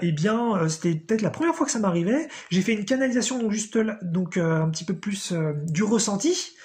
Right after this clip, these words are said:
hein. Donc, cerveau droit, mais pas forcément artistique pour autant. Euh, c'est-à-dire que je, je, je me, j'avais des idées qui me venaient, et je me rendais compte que c'est, il y avait un truc qui était bizarre, c'est que d'habitude, en fait, mes idées, ma façon de comprendre les choses, elle est,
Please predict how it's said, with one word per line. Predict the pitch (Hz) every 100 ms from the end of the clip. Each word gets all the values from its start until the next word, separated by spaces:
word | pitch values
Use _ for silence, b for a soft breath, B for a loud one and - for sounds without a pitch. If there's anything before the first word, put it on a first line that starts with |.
| B B
hein. | 170 294 - B -
Donc, | 185
cerveau | - 254 262
droit, | 233 240 254
mais | 226
pas | 247 294
forcément | 302 - 247 220
artistique | 208 - 202 - - -
pour | 190
autant. | 160 156 269 349 - B B B B B
Euh, | 196 180 175 170
c'est-à-dire | 175 196 196 185 247 -
que | 208 196
je, | 170 180
je, | 175 180 -
je | 165
me, | 196 196 -
j'avais | 160 196 185
des | 185 202
idées | 254 277
qui | 262
me | 202
venaient, | 190 220 349 359 B B -
et |
je | 180
me | 196
rendais | 202 202
compte | 202 320 311
que | - 294
c'est, | - 185
il | 175
y |
avait | 180
un | 202
truc | 262
qui | 208
était | 175
bizarre, | 165 180 262 294
c'est | -
que | 160
d'habitude, | 208 202 262
en | 214
fait, | 202 220
mes | 180 170 208
idées, | 190 233 233
ma | 170
façon | 202 196
de | 202
comprendre | 226 214 254 240
les | 214
choses, | - 233 196
elle | 160
est, | 156